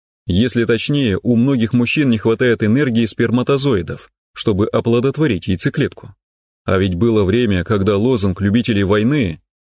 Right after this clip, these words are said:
«Не атомная бомба, а бомба перенаселения грозит всему человечеству» казался кощунственным. И что оказалось? Не надо войн.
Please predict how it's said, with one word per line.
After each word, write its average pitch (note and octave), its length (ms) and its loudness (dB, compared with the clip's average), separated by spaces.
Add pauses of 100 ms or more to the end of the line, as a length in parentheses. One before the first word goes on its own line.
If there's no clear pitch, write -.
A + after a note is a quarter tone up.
(160)
«Не F2+ 220 2
атомная C3+ 500 2
бомба, A#2 540 2
а A2 140 2
бомба F#2+ 560 0
перенаселения A2 880 0
грозит C#3 420 -2
всему D#3+ 340 0
человечеству» D3 760 -2 (340)
казался F#2+ 480 0
кощунственным. F2 720 -4 (600)
И C#3+ 100 0
что D#3+ 220 2
оказалось? F#2+ 640 -2 (180)
Не G#2 200 2
надо C#3 260 0
войн. A2+ 420 0